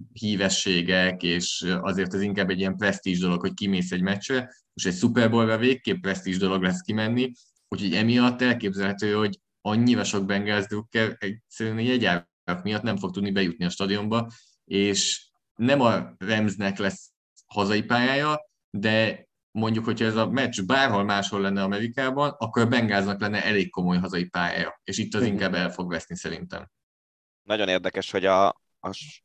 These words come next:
Speaker 3: stadionban ugye a, a Rams szinte minden hazai meccsén, ö, nagyon-nagyon sok idegenbeli szurkoló volt, és amikor ezek a csapatok, ö, költöznek,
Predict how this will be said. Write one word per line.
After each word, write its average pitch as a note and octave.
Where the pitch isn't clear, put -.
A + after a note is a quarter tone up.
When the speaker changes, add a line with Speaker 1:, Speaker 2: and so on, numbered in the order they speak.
Speaker 3:
stadionban F#2
ugye F2+
a, F2
a -
Rams G2
szinte -
minden D#3
hazai G#2+
meccsén, A#2+
ö, G#2
nagyon-nagyon F#2
sok -
idegenbeli E2
szurkoló F#2
volt, A2+
és -
amikor A2
ezek G#2+
a G#2+
csapatok, D3+
ö, F2
költöznek, F2+